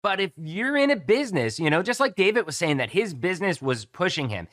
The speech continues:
his advisors, uh, banks, whatever they were,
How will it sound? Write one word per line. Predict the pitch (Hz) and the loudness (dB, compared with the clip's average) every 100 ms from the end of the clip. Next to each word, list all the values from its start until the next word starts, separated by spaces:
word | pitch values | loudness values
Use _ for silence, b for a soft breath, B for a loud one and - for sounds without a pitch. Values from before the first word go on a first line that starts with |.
| b b - | b b -2
his | 175 175 | 0 0
advisors, | 151 139 147 156 143 151 147 151 143 143 117 | 2 2 2 0 0 2 4 2 -2 -4 -2
uh, | 123 110 | 0 0
banks, | 110 127 131 127 - | 0 -2 -2 -4 -2
whatever | 131 131 135 | 0 2 0
they | 123 | 0
were, | 120 113 | 2 0